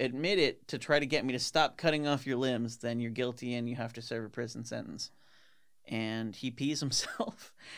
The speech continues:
and that triggers an event <laughs> where they're like, "Oh, uh, yeah, some dude wants us to unstrap you and take you to him instead."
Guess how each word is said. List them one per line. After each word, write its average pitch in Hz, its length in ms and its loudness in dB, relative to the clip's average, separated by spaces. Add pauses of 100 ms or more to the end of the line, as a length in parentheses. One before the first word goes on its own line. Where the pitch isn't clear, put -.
and 143 200 4
that - 160 2
triggers 156 400 2
an 143 120 6
event 143 420 6
<laughs> - 200 0
where 170 200 12
they're 135 220 4
like, 127 380 4
"Oh, 175 500 10 (420)
uh, 120 220 8
yeah, 139 180 6
some 143 280 2
dude 139 360 2 (120)
wants 123 520 0 (120)
us 117 300 0
to 110 260 -4 (180)
unstrap 135 640 2
you 120 160 -2
and 120 100 -2
take 123 240 -2
you 127 80 -2
to 123 80 -2
him 120 220 0
instead." 117 560 -2